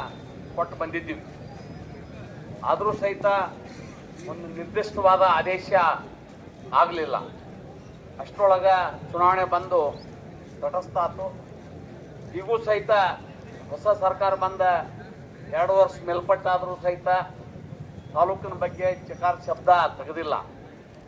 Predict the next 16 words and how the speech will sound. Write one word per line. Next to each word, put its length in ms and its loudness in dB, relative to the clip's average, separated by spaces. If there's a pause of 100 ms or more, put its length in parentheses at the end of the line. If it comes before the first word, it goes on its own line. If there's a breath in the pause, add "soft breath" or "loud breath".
(120)
ಆದ್ದರಿಂದ 360 -4 (880)
ನಾವು 220 -2
ಪ್ರಜಾತಂತ್ರ 760 0
ನೀತಿಯಲ್ಲಿ 680 2
ಇಲ್ಲಿಯವರೆಗೆ 1000 -4 (680)
ಅತ್ಯಂತ 420 -4 (840)
ಸಂಯಮದಿಂದ, 580 2 (920)
ಶಾಂತತೆಯಿಂದ 720 2 (500)
ಗಾಂಧಿ 340 -4
ಮಾರ್ಗದಲ್ಲಿ 680 -6 (520)
ಹೋರಾಟ 400 8 (760)
ಮಾಡ್ಕೊಂಡು 360 2
ಬಂದೀವಿ. 360 -2 (880)
ಈ 40 -12
ಹೋರಾಟಗಾರರ 840 4
ತಾಳ್ಮೆಯನ್ನ 640 2